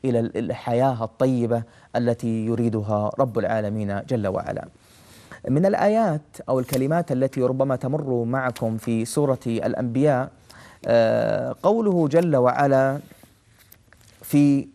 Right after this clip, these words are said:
ثالث وجه من هذه السورة: قوله جل وعلا: "يعلم ما بين أيديهم وما خلفهم ولا يشفعون إلا لمن ارتضى".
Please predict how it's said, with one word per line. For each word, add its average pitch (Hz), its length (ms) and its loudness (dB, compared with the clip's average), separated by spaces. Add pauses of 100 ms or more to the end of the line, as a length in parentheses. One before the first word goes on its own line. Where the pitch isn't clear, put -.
(100)
ثالث 185 460 0
وجه 156 540 0
من 110 180 -6
هذه 123 280 -2
السورة: 135 500 0 (580)
قوله 208 320 4
جل 175 260 0
وعلا: 151 420 2
"يعلم 165 500 0
ما 127 160 -2
بين 131 280 -2
أيديهم 120 640 -4
وما 117 240 -2
خلفهم 139 600 -4 (100)
ولا 180 380 2
يشفعون 147 800 -2
إلا 127 680 0
لمن 151 420 0
ارتضى". 113 960 0